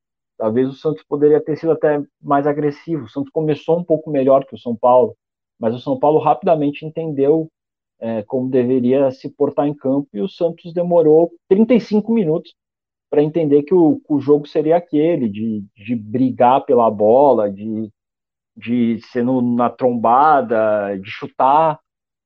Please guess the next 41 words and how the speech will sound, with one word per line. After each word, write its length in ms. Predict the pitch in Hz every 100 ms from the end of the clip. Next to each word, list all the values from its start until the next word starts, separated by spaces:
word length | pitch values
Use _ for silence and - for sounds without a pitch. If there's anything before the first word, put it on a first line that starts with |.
| _
de 80 | -
fora 260 | - 135
da 140 | 135 117
área, 280 | 131 147 127
principalmente, 800 | 131 127 _ 131 117 127 156
porque 160 | - -
a 80 | 110
bola 320 | 101 120 131
molhada, 520 | 123 107 110 131 117
o 40 | 98
campo 340 | 120 - 127
molhado, 680 | 117 110 110 131 127 104 92 _ _ _
poderia 380 | 135 123 113 127
dar 100 | 127
um 60 | 120
rebote, 640 | 120 104 110 131 139 - _
como 180 | 120 117
o 40 |
Rafael 580 | 120 120 - 110 110 117
quase 340 | 127 120 123
deu 300 | 107 117 127
no, 200 | 104 98
no 160 | 98 101
chute 280 | - 113 117
do 60 |
Marcos 220 | 110 -
Leonardo 280 | 113 110 120
logo 180 | 120 147
no 60 | 143
começo 260 | 139 135
do 100 | 143
jogo, 280 | 110 120 143 _ _ _ _ _
mas 240 | 147 143
o 60 | 165
Santos 340 | - 185 196
demorou 440 | 190 202 220 202 233
pra 140 | 208
entrar 200 | 165 160
nesse 260 | 156 - 160
jogo, 400 | 143 127 113
e 100 | 117